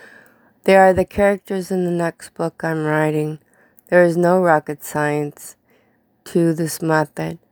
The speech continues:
It is only deep thinking in the depths of energy. The book Five in One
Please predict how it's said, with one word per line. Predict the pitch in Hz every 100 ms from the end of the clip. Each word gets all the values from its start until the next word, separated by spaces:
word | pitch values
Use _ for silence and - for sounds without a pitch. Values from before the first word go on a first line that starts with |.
| _ _ -
It | 175
is | 180 160
only | 180 175 175
deep | 160 190 -
thinking | - 185 175 - 175 -
in | 160
the | 160
depths | 147 160 151 - -
of | - 156 -
energy. | 160 156 151 - 147 175 _ _ _ _ _ _ -
The | 185
book | 202 202 _
Five | - 190 180
in | 180 175
One | 175 170 165